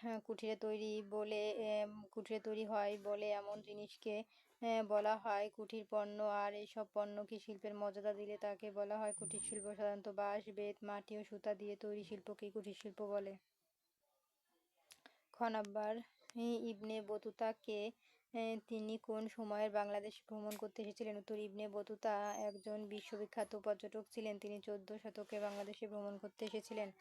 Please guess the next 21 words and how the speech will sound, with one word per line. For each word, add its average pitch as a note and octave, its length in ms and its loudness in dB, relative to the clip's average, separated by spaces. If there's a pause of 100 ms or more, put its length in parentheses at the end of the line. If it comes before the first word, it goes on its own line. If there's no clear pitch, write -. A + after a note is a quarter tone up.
(540)
আহ, A3 340 0
গ G#3+ 140 6
নাম্বারে G#3 400 2
আছে G#3 180 2
দেখো, G#3+ 300 0
আহ, - 2250 -6
বাংলাদেশের, G#3+ 800 4 (460)
এই G#3+ 100 0
যে G#3 160 0
বাংলাদেশের G#3 520 2
নিদর্শন G#3 460 2
হিসেবে G#3+ 280 -4
মর্যাদা G#3 420 2
পেয়েছে G#3 420 -2
কোন G#3 400 -2
কোন G#3 240 -2
পণ্য? G#3+ 260 0
উত্তর, G3+ 300 -2
বাংলাদেশের G#3 420 2
নিদর্শন G#3 380 -4
হিসেবে, G#3 400 -2